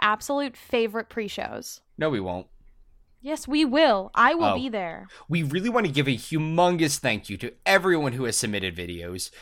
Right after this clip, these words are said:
Speaker 2: We've got so many, and we're in the process of finalizing the lineup. We're all really excited about how much great stuff we've got. We think this is going to be a lot of fun, and we really appreciate everyone who's gotten involved.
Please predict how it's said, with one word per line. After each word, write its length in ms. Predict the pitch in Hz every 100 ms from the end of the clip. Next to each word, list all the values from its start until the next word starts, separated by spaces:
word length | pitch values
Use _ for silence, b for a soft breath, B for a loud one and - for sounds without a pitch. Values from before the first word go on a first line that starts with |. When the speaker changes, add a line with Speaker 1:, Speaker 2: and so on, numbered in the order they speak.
| B B
Speaker 2:
We've 180 | 147 143
got 240 | 131 -
so 300 | - 175 180
many, 400 | 156 127 127 123
and 100 | 120
we're 120 | 143
in 80 | 156
the 60 | 127
process 520 | 147 143 143 156 143
of 120 | -
finalizing 800 | 127 127 143 135 135 127 139 113
the 100 | 98
lineup. 500 | 95 95 90 76 - - b b b b b b
We're 120 | 117
all 200 | 165 240
really 320 | 165 147 160
excited 420 | 131 - 123 120 110
about 160 | 107
how 100 | 165
much 200 | 214 143
great 480 | - 202 277 269 -
stuff 320 | - 226 -
we've 200 | 139 110
got. 280 | 120 101 95
We 80 | 160
think 240 | 220 220
this 180 | 226 -
is 100 | 170
going 200 | 196 180
to 40 |
be 120 | 156 185
a 60 |
lot 360 | 220 277 302 277
of 80 | -
fun, 300 | 143 123 127
and 120 | 160
we 120 | 185
really 480 | 208 277 294 254 233
appreciate 500 | - 175 - 156 143
everyone 320 | 127 117 110
who's 180 | 113 101
gotten 240 | 113 82
involved. 580 | 95 90 80 67 -